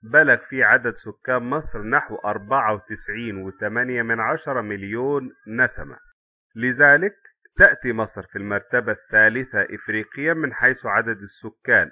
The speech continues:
مصر الدولة الثالثة إفريقيا من حيث عدد السكان، الأربعتاشر عالميا من حيث عدد السكان، ترتيبها أربعتاشر على العالم من حيث تعداد السكان.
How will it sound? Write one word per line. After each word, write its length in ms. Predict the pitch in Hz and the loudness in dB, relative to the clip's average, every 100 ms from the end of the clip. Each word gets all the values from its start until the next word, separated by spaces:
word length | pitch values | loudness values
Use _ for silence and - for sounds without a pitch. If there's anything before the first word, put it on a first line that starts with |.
| - | -6
مصر 360 | 101 117 - | -8 -8 -6
الدولة 440 | 107 101 113 113 107 | -8 -6 -4 -2 -4
الثالثة 680 | - - 131 117 - 101 | -6 0 2 2 -4 -6
إفريقيا 580 | 101 - 104 - 131 147 | -6 -8 -10 -8 -6 -4
من 240 | 156 120 98 | -2 -4 0
حيث 320 | 117 117 110 | 0 0 -2
عدد 360 | 98 107 107 | 0 0 -2
السكان، 600 | 95 - 98 _ 101 82 - _ _ _ - | -6 -12 -18 _ -6 -6 -8 _ _ _ -16
الأربعتاشر 1000 | 101 107 104 101 98 - 131 165 - 170 | -8 -6 -6 -6 -8 -4 0 0 0 0
عالميا 580 | 113 110 110 113 143 180 | 2 4 4 0 -2 -6
من 260 | 175 120 - | -4 -4 0
حيث 320 | 131 131 110 | 0 0 0
عدد 320 | 107 120 110 | -2 -2 -6
السكان، 560 | 95 110 104 - 113 87 | -10 -16 -12 -4 -4 -2
ترتيبها 420 | 101 98 127 120 110 | -6 -6 -8 -10 -6
أربعتاشر 840 | 107 101 95 92 - 147 - 107 | -6 -4 -6 -6 -4 -4 -2 -2
على 200 | 98 107 | 0 0
العالم 440 | 101 104 127 135 | -2 -2 0 -2
من 160 | 123 101 | -4 -6
حيث 360 | - 123 123 110 | -4 -4 -4 -10
تعداد 480 | - 95 110 113 | -8 -6 -4 -4
السكان. 680 | 107 - 107 - - 101 | -6 -14 -16 -12 -6 -6